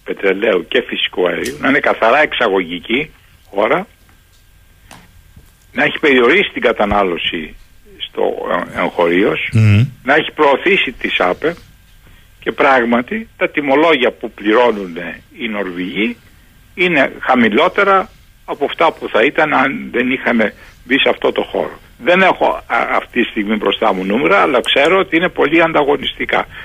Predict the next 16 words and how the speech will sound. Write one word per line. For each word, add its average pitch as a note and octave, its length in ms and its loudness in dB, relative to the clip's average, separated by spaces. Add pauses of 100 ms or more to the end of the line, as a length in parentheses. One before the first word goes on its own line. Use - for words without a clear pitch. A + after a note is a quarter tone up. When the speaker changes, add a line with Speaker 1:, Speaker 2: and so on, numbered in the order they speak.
Speaker 1:
και - 100 -2
οπωσδήποτε C#3 540 2 (140)
πολύ C3+ 300 2
πιο - 180 -4
χαμηλά A2 500 0
από D#3+ 180 0
ό,τι D3+ 140 -4
είναι C#3+ 160 -6
στη - 80 -14
Γερμανία A#2+ 640 0 (340)
ή D#3 100 -2
στην C3+ 240 -2
Ολλανδία A#2+ 520 4
ή D3+ 40 0
στη - 140 -8
Δανία. A2 460 -2